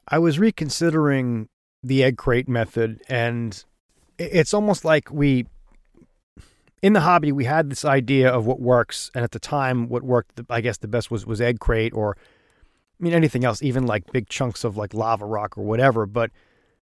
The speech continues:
we wanted something that was a little bit more aesthetically pleasing and less effort to hide, and it seems like the Leca and similar materials filled that void, but they just, they don't seem to be as effective as a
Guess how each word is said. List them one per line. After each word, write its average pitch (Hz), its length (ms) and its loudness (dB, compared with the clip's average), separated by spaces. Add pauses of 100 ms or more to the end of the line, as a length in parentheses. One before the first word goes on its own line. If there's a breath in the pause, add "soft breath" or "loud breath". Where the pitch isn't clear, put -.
(640)
we 131 100 -2
wanted 165 280 4
something 151 200 -2
that 156 60 0
was 127 100 0
a 139 40 -2
little 143 140 2
bit 147 80 -2
more 139 140 0
aesthetically 135 600 0
pleasing 151 500 0
and 120 160 -4
less 127 340 -2
effort 127 300 -2
to 117 80 -8
hide, 127 440 -2
and 120 60 -8
it 110 100 -6
seems 135 340 -2
like 127 160 -2
the 113 100 -2
Leca 120 520 2 (600)
and 117 160 -4
similar 143 500 4
materials 117 580 0
filled 139 380 0
that 113 160 2
void, 120 380 4
but 120 180 0
they 120 120 -2
just, 131 280 -8
they 135 120 2
don't 165 260 0
seem 165 200 -4
to 147 120 -6
be 147 200 0
as 127 140 0
effective 127 640 -2
as 123 200 -2
a 117 100 0